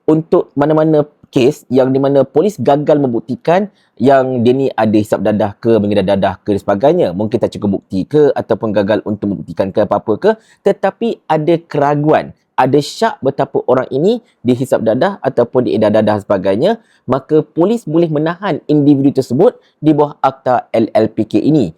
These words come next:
tuan-tuan dan puan-puan sekalian. Bermaksud atas dasar syak ini saja, polis boleh bertindak tahan Yusof Rota walaupun beliau dibebas dan dilepaskan oleh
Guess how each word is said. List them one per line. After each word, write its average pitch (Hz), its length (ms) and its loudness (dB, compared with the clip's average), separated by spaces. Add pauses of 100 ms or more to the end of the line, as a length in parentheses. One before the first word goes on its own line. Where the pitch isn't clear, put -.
(160)
tuan-tuan 98 560 -2
dan 85 220 -2
puan-puan 90 320 -4
sekalian. 90 340 -2 (240)
Bermaksud 143 600 0
atas 123 320 0
dasar 117 320 -2
syak - 400 -4
ini 156 160 0
saja, 104 320 0 (320)
polis 180 160 2
boleh 151 160 0
bertindak 139 480 0
tahan 123 400 0
Yusof 107 320 -4
Rota 117 400 0 (240)
walaupun 185 640 0 (160)
beliau 131 240 2
dibebas 120 400 2
dan 110 160 0
dilepaskan 110 640 -2
oleh 110 160 0